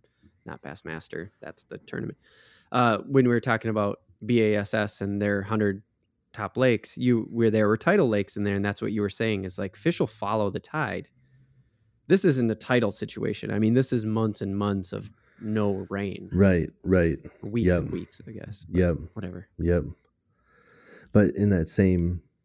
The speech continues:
Speaker 2: regard, because you know that it is low, if you do end up getting rain, a lot of times the fish know that, like, there's a lot of stuff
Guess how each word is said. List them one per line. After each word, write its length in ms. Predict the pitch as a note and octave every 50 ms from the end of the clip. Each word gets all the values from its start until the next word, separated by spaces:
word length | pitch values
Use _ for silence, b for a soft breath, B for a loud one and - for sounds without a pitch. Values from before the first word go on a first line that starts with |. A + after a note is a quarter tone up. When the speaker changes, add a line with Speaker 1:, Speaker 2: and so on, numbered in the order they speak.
| _ _
Speaker 2:
regard, 580 | - E2 E2+ D2+ F2+ F2+ F2 F#2 F#2 E2 C2 C2+
because 300 | D#2+ E2+ - - E2 E2+
you 80 | F2
know 240 | E2 E2+ F2 E2+ F2
that 160 | E2 E2 D2
it 60 | - -
is 280 | - F2 F#2 F#2 F2 E2+
low, 240 | D#2 D2+ D#2 D2
if 240 | - - - - - -
you 60 | D#2
do 340 | C#2+ D2+ E2 E2+ F2+ G2+ -
end 180 | - G2+ G#2+ A2
up 140 | G#2 G#2+
getting 240 | - A2+ G#2+ A2 G#2+
rain, 400 | G#2 G#2 G#2 G#2+ A2+ A#2+ A#2+ A#2 - -
a 80 | -
lot 300 | D2 D#2+ E2 F2+ G2 G2+
of 80 | G2 G2
times 380 | - - D#2 D#2 D#2+ E2 D#2+ -
the 80 | E2+
fish 420 | D#2+ - - G2 F#2+ G2 - - -
know 500 | D2+ E2 F2 F2+ E2+ D2+ C2+ - D#2+ - _ _ _ _ _ _ _ _ _ _ _ _ _ _ _
that, 160 | - F2+ A#1+
like, 260 | D#2 E2+ F2+ E2+ E2 _
there's 220 | F2 E2+ F2+ F2+
a 60 | F#2
lot 280 | E2 D#2 E2 E2+ E2+ E2+
of 80 | E2
stuff 720 | D#2 - - - - G#2 G#2 F#2+ D#2+ D#2+ - - - _